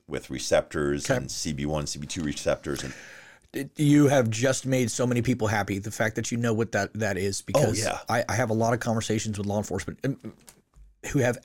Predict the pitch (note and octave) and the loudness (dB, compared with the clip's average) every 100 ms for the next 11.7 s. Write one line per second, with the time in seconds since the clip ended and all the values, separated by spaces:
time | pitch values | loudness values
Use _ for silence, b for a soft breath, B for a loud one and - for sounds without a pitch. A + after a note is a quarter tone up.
0 | - A2+ C#3 - B2+ B2+ B2 A#2+ A2+ B2+ | -4 -2 -2 0 0 0 0 0 2 2
1 | G#2+ F#2+ G2+ G2 - G#2 G2 - F#2 F2 | 2 0 -2 -4 -6 -4 -2 -4 -6 -8
2 | - - - - - - A2 A2+ - - | -10 -12 -12 -14 -10 -4 0 0 0 -2
3 | A#2+ A2+ G#2+ A2 A2 A2+ C3+ B2+ A#2+ A2+ | -2 -2 -4 -6 -6 0 2 2 0 -2
4 | A2 - G2 F#2+ F#2 F#2+ E2 E2+ F#2+ - | -4 -4 -8 -8 -6 -8 -10 -12 -10 -4
5 | - - - A#2 A#2+ A#2+ - A#2 G#2+ G2 | -4 -6 -10 -6 -2 2 2 0 -4 -6
6 | - F3 C3+ - - - A2+ - D3 C#2 | -4 -2 -2 -2 -8 0 2 4 2 0
7 | - - G#2 - F#2+ G#2 D#2+ C#2 - - | 0 4 4 2 -2 2 4 4 0 2
8 | D#2 C#2+ C2 B1+ - - B B - F2+ | 6 6 4 -4 -16 -20 B B 0 0
9 | D2+ C#2 D2+ C#2 C2+ D2 D2 - C#2+ C#2 | 2 0 0 0 -4 -6 -6 -4 -4 -4
10 | - D2 C#2 - C#2 C2 C2 E2 D2+ C#2+ | -2 -2 -2 -2 -2 -4 -6 -4 -2 -4
11 | C#2 G1+ C#2 C2+ C2 B1+ A#1+ | -6 -2 -2 -2 -4 -8 -10